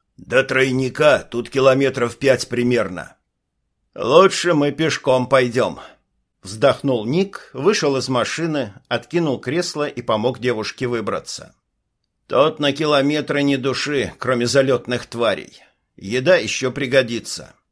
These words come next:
«Сельскохозяйственные районы в основном грузятся. Правда, сейчас не сезон».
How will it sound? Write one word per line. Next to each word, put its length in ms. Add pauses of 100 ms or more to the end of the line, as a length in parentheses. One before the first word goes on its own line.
(560)
«Сельскохозяйственные 1700
районы 480
в 60
основном 580
грузятся. 720 (240)
Правда, 400
сейчас 480
не 100
сезон». 520